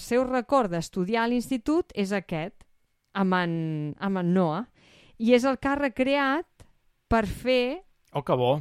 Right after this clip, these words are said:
Speaker 2: Mm.
Speaker 1: és el que ha recreat per fer el seu paper com a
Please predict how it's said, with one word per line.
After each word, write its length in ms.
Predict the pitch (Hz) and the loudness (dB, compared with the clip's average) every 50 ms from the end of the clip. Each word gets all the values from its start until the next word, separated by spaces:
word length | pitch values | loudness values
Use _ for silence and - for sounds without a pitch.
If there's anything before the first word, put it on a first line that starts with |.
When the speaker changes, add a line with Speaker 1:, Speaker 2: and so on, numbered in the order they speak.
| 110 - - - - - | -4 -10 -18 -20 -12 -8
Speaker 2:
Mm. 300 | 127 131 135 131 143 190 | -6 -4 -4 -4 -6 -8
Speaker 1:
és 160 | - - 196 196 | -6 -6 -4 -2
el 140 | 220 214 - | -2 -2 -2
que 60 | 226 | -2
ha 60 | 247 285 | -2 -2
recreat 580 | 302 - 254 247 247 247 214 180 185 254 311 - _ - - - - - - _ | -2 -2 -2 -2 0 0 0 0 -2 -4 -6 -10 _ -20 -20 -20 -20 -20 -4 _
per 140 | 233 226 | 2 2
fer 460 | 208 - - 233 269 233 226 233 247 247 | 2 0 -2 0 2 4 4 4 2 2
el 80 | 226 214 | 0 0
seu 220 | - - 254 233 | 2 2 2 4
paper 560 | - 254 240 220 - 269 262 247 240 254 269 - - | 4 2 0 4 6 6 6 8 6 4 4 2 2
com 220 | 233 220 202 202 196 | 2 2 2 4 2
a 480 | 190 190 185 185 185 180 180 175 175 | 2 2 2 2 2 2 0 0 -2